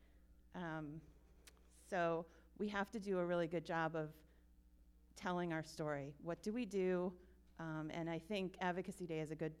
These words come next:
chance to do that. So Terry asked me to tell you a little bit about some of the resources that we have at A A M.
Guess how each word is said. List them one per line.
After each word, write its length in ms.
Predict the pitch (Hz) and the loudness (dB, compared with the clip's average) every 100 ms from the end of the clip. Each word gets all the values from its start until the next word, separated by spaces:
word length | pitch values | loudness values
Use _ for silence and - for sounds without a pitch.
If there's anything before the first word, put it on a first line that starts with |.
| - | -12
chance 320 | - 147 147 | -4 -4 -4
to 60 | 165 | -8
do 140 | 185 | -6
that. 180 | 160 - - - - - - - - - | -4 -6 -12 -20 -20 -20 -20 -20 -20 -6
So 120 | 262 | -6
Terry 300 | 254 240 285 | -4 -4 -2
asked 200 | 277 269 | -2 2
me 80 | 285 | 2
to 60 | |
tell 160 | 277 240 | 4 4
you 120 | 208 | 6
a 20 | |
little 140 | 202 196 | 6 4
bit 120 | 214 | 4
about 260 | 226 196 - | 4 2 2
some 140 | 214 | 2
of 120 | 190 | 2
the 100 | 190 | 4
resources 640 | 190 214 - 208 202 185 | 4 4 2 0 0 -2
that 160 | 180 180 | 0 0
we 120 | 185 | 0
have 260 | 175 165 170 | 0 0 2
at 80 | 208 | 2
A 300 | 190 202 226 | 4 4 4
A 20 | |
M. 260 | 170 220 | 4 4